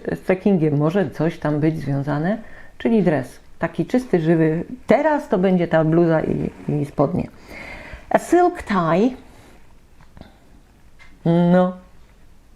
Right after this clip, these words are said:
No może niektórzy kojarzą, dobra, e, to jest oczywiście krawat jedwabny. Tie to jest krawat. A silk tie, jedwabny krawat. Silk to jedwab albo jedwabny.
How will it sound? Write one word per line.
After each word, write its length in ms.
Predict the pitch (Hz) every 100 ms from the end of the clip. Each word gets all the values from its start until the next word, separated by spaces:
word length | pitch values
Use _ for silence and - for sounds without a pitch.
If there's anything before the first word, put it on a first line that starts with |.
| - - - - - - - - _ - _ - -
No 120 | 202
może 220 | 202 185
niektórzy 360 | 170 151 165 151
kojarzą, 500 | 151 151 196 175 170
dobra, 300 | 175 165 170 - -
e, 220 | - 175 170
to 120 | 208
jest 160 | 185
oczywiście 480 | 170 165 151 160 156
krawat 480 | 147 156 147 - -
jedwabny. 560 | 151 147 151 143 - - - - -
Tie 520 | 185 240 233 190 208 226 -
to 120 | 180
jest 240 | 175 175
krawat. 440 | - 147 139 - - -
A 80 | 156
silk 520 | - 220 214 226 - - - - - -
tie, 440 | 208 202 196 208 202 - - - - 156
jedwabny 600 | 165 139 160 160 165 160 -
krawat. 400 | 139 139 - -
Silk 380 | - 302 330 -
to 120 | 196
jedwab 420 | 160 143 135 - - -
albo 200 | 349 247
jedwabny. 420 | 175 139 160 151